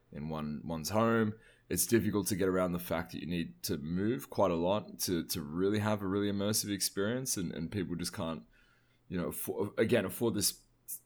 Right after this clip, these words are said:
to have, like, a V R room, basically. Also, the cost to buy the headsets is still, I think, very much a blocker for a lot of people. And, uh, you, you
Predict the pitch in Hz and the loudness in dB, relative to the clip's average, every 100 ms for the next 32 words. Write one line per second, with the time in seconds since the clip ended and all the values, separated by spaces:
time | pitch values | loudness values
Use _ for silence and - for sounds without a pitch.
0 | - 101 104 92 98 95 92 92 85 85 | -2 0 2 0 -2 -2 0 0 0 -4
1 | 85 95 82 - 76 76 85 76 76 73 | -6 -4 -4 -4 -4 -2 -4 -4 -4 -2
2 | - 117 123 107 - - 135 - 101 73 | 0 2 4 2 0 0 0 0 0 0
3 | 90 101 107 101 - 107 104 107 - - | 2 2 0 0 2 2 0 0 0 0
4 | 104 101 104 - 95 71 - 87 90 92 | -2 0 -2 -4 -6 -6 -2 2 4 2
5 | 87 92 90 - - - - - 71 92 | 2 -2 -2 -6 -8 -20 -20 -14 -6 0
6 | 92 98 98 - 92 95 92 - 95 92 | 2 2 0 2 2 2 0 0 0 2
7 | 95 87 - - - _ - 123 127 127 | 0 0 -4 -18 -20 _ 4 8 8 6
8 | 113 - - - _ _ _ - 104 113 | 2 0 -6 -12 _ _ _ -16 -12 -12
9 | 120 107 113 120 117 117 113 - 107 110 | -6 0 4 4 4 4 0 0 0 0
10 | 107 95 | 0 -4